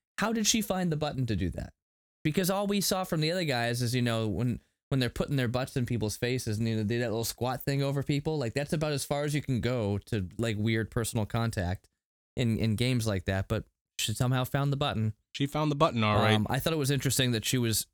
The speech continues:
Speaker 1: she was complaining over at one point. She goes, "Hurry up, I've got three badges on me right now." And I'm like, "Oh, I get that reference. That
Speaker 2: Mm.
Speaker 1: makes sense." But he's like, "What? I don't, I don't get this."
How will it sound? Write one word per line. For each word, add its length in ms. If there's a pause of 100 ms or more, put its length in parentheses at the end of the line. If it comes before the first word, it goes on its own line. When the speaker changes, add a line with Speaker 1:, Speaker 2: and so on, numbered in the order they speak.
Speaker 1:
she 140
was 100
complaining 460
over 120
at 60
one 160
point. 180
She 80
goes, 160
"Hurry 240
up, 140
I've 120
got 140
three 280
badges 440
on 200
me 100
right 240
now." 140
And 100
I'm 60
like, 180
"Oh, 140
I 100
get 240
that 240
reference. 400
That 80
Speaker 2:
Mm. 160
Speaker 1:
makes 160
sense." 300 (420)
But 80
he's 160
like, 180
"What? 240
I 40
don't, 240
I 60
don't 180
get 220
this." 360